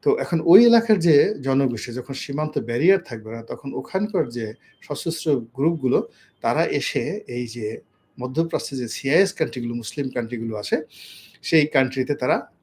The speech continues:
আস্তানা করবে। এবং এই যে মুসলিম কান্ট্রিগুলো সেই আগের জমানাতে, যেমন এখানে দুটো ডাইনেস্টি ছিল, একটা হলো খাওয়ারিজম ডাইনেস্টি, আর একটা ছিল, আহ,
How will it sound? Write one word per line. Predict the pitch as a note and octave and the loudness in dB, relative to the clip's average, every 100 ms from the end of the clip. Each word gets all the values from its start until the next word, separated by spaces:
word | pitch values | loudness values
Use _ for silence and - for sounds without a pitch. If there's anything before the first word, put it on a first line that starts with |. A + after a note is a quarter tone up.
| _ _ _ _ _ _ - | _ _ _ _ _ _ -4
আস্তানা | C3+ - A#2 G#2 | -4 -2 -6 -6
করবে। | F#2+ G2 G2 - | -10 -12 -12 -2
এবং | D#3 G3+ E3 | 2 2 2
এই | D#3 F3 | 2 2
যে | G3+ G#3 D3 G#3 | 2 2 4 2
মুসলিম | D3 - F#3+ | -2 -2 -2
কান্ট্রিগুলো | F#3 D3+ - C3+ C3 F3 - _ _ - | 0 -2 -2 0 2 0 -2 _ _ -10
সেই | B2+ A2 A2 A#2 A2+ | -6 -4 -2 -4 -4
আগের | - C#3 E3 | -4 0 2
জমানাতে, | C3+ A#2+ G#2+ G2+ A2+ | 4 2 -2 -8 -10
যেমন | A#2 C3 C3+ | -6 -2 -2
এখানে | C3 C3+ | -4 -4
দুটো | C#3+ D#3 D#3+ D3 | 2 6 6 4
ডাইনেস্টি | B2 A2+ A2+ G#2 A2+ | 0 0 -2 -6 -12
ছিল, | - A2 - _ _ _ _ _ _ _ _ - - _ _ | -12 -14 -18 _ _ _ _ _ _ _ _ -20 -20 _ _
একটা | - - D#3 | -4 4 6
হলো | G3+ | 6
খাওয়ারিজম | G#3 - D#3+ E3 D#3 | 6 4 6 6 4
ডাইনেস্টি, | A#2+ B2+ - B3+ D#4+ - _ _ _ | 4 2 0 -2 -4 -10 _ _ _
আর | B2+ | -2
একটা | C3+ D#3 | 0 0
ছিল, | D3 F3+ D#3+ | 0 2 4
আহ, | E3+ | 4